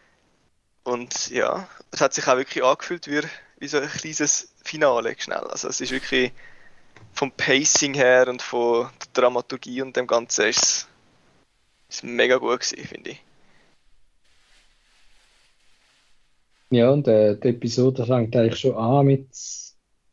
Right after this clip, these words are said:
Speaker 2: einem Menschen von Heir to the Empire, wo das so,
Speaker 1: Ja.
Speaker 2: wo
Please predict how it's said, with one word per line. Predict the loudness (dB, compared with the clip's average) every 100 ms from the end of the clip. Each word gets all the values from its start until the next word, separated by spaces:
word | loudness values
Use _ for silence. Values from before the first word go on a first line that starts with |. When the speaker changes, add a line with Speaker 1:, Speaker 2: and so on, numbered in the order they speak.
| _ _ _ _
Speaker 2:
einem | 2 6 8 8
Menschen | 8 6 2 0 -2
von | 4 4
Heir | 6 6 4 2
to | 0
the | 4
Empire, | 4 2 2 2 2 0 -4 _ _ _ _ _ _ _ _ _ _
wo | -2
das | 4 4 4
so, | 4 2 2 0
Speaker 1:
Ja. | 2 4 4
Speaker 2:
wo | 4 0 -4 -8